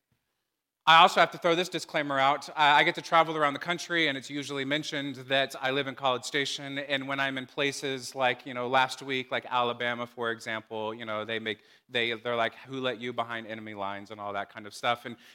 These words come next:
usually there's people that wanna come down to me and talk to me about football. The assumption is, I live in College Station, I went to A and M, I know about football. The reality is, is I don't know anything about any of that. I don't really follow that. I don't know anything.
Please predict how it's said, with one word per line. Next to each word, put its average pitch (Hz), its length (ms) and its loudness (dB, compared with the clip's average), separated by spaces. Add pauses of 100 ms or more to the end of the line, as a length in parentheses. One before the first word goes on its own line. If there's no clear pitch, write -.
usually 151 360 -2
there's 135 160 -4
people 143 240 -8
that 135 60 -2
wanna 131 160 -4
come 139 180 -6
down 135 240 0
to 143 100 -14
me 135 140 -6
and 127 120 -8
talk 135 260 -2
to 135 60 -18
me 123 100 -8
about 127 240 -2
football. 117 480 -2
The 117 100 -6
assumption 160 520 -6
is, 127 320 -2 (260)
I 131 80 0
live 139 160 0
in 147 60 -4
College 147 280 4
Station, 143 400 -8
I 127 80 -2
went 135 160 -8
to 127 120 -8
A 139 100 -2
and 131 100 -4
M, 135 280 -4
I 131 120 -4
know 131 220 0
about 131 260 0
football. 120 500 -4 (180)
The 151 80 -2
reality 147 500 4
is, 131 160 -2
is 135 200 -12
I 147 60 0
don't 160 140 2
know 143 100 -4
anything 151 340 -2
about 127 220 2
any 131 260 -2
of 120 220 -8
that. 104 300 -2
I 120 140 0
don't 123 200 -2
really 127 240 -2
follow 165 340 6
that. 170 220 4 (240)
I 127 80 2
don't 139 120 2
know 135 140 -2
anything. 180 460 2